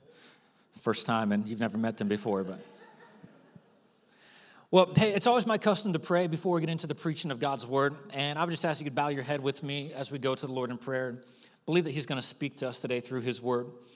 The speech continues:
God, we thank you so much for your word and that you always speak, and I ask, God, that you would do it again, that you would use me,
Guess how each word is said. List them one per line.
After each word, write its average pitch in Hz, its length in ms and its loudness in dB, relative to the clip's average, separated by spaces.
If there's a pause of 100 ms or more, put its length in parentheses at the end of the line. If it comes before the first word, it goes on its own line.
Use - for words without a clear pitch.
(420)
God, 160 200 6
we 185 100 4
thank 208 260 2
you 175 60 0
so 165 200 0
much 156 460 -2 (200)
for 156 160 0
your 139 120 -2
word 147 320 2
and 135 160 -8
that 143 140 -4
you 143 160 -2
always 143 280 2
speak, 143 480 -8
and 127 120 -10
I 127 120 -2
ask, 139 380 -6
God, 131 240 0
that 139 100 -6
you 135 160 -6
would 127 120 -6
do 135 120 -4
it 135 60 -4
again, 117 360 -6
that 117 80 -6
you 117 120 -8
would 123 100 -4
use 131 360 -6
me, 151 320 -6